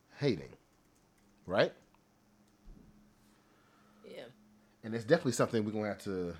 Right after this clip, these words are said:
Speaker 1: I know, I'm about to, about to start it back up. Yeah. Um, that's definitely something that we're gonna have to, to learn to do as we continue, but we still reporting,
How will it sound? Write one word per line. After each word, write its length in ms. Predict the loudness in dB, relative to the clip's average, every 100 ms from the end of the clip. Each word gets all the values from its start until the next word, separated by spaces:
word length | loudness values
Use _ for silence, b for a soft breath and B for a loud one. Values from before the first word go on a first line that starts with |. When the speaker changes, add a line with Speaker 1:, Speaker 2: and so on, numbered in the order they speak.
| b b b
Speaker 1:
I 80 | -10
know, 220 | -8 -10 -14 -20 -14
I'm 100 | -10
about 160 | -10
to, 120 | -10 -12
about 140 | -14 -14
to 40 |
start 200 | -12 -12
it 40 |
back 140 | -12 -14
up. 120 | -16 -20 -20 -18
Yeah. 80 | -18 -20 _ _ _ _ _ _ _ _ _ _ -6
Um, 540 | -4 -2 -4 -6 -4
that's 160 | -2 -2
definitely 340 | 2 2 2
something 280 | -2 -2 -2
that 120 | -4
we're 120 | -4 -4
gonna 160 | -4
have 160 | -6 -4
to, 280 | -2 -2 -4 -12
to 100 | -12
learn 280 | -6 -2 -4
to 100 | -4
do 480 | -6 -2 -2 -2 -4
as 180 | -6 -6
we 160 | -6 -6
continue, 680 | -6 -6 -6 -4 -6 -6 -8
but 80 | -10
we 80 | -8
still 140 | -6
reporting, 360 | -6 -6 -8